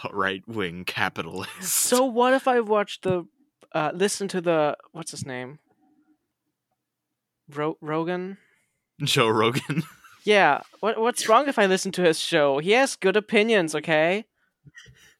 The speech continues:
Speaker 2: <laughs> Uh,
Speaker 1: Next,
Speaker 2: why is
Speaker 1: you're
Speaker 2: it
Speaker 1: gonna
Speaker 2: so
Speaker 1: tell me
Speaker 2: popular?
Speaker 1: you're a, <laughs> you're an Elon Musk fangirl.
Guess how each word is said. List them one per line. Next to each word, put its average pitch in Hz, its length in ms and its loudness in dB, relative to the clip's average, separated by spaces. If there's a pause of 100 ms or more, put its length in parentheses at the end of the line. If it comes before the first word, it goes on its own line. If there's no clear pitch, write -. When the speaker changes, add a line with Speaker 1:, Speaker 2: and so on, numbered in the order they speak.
(120)
Speaker 2:
<laughs> - 140 -2 (2500)
Uh, 165 560 -2
Speaker 1:
Next, - 140 -2
Speaker 2:
why 220 100 2
is 269 100 -2
Speaker 1:
you're 98 100 0
Speaker 2:
it 98 40 -2
Speaker 1:
gonna - 80 -4
Speaker 2:
so - 40 -
Speaker 1:
tell 147 140 2
me 104 140 0
Speaker 2:
popular? 101 80 0
Speaker 1:
you're 98 300 0
a, - 100 -14
<laughs> - 0 -
you're 151 260 2
an 113 80 -2
Elon 101 380 -2
Musk 90 300 -10
fangirl. 85 640 -14